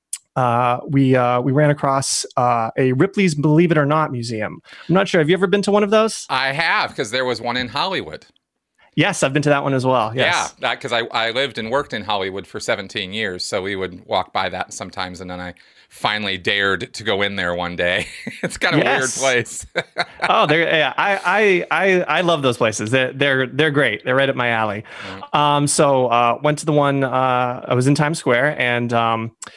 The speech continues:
Speaker 1: kinda checking out all the different sort of objects and things they have, strange artifacts and whatnot. And one of the things that they had,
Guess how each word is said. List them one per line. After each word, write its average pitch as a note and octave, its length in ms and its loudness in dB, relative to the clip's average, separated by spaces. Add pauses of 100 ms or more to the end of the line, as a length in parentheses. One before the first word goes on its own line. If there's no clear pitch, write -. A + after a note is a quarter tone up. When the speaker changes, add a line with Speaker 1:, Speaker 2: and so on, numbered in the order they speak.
(220)
Speaker 1:
kinda C#3 140 0
checking C3 280 -4
out B2 120 0
all A#2+ 120 0
the A#2 80 -4
different A#2+ 280 -6
sort A#2 120 -2
of A2 80 -4
objects A2+ 560 -2
and A2+ 160 -8
things A2+ 280 -6
they A2+ 120 -2
have, A2 360 -2
strange A2 360 -4
artifacts G#2+ 540 -6
and A2+ 80 -6
whatnot. A2+ 240 -6 (420)
And C#3 200 0 (100)
one D#3 260 0
of C4+ 120 -6
the A3 100 0
things C3 400 -2
that A2+ 140 -6
they A#2 120 -4
had, G#2+ 360 -8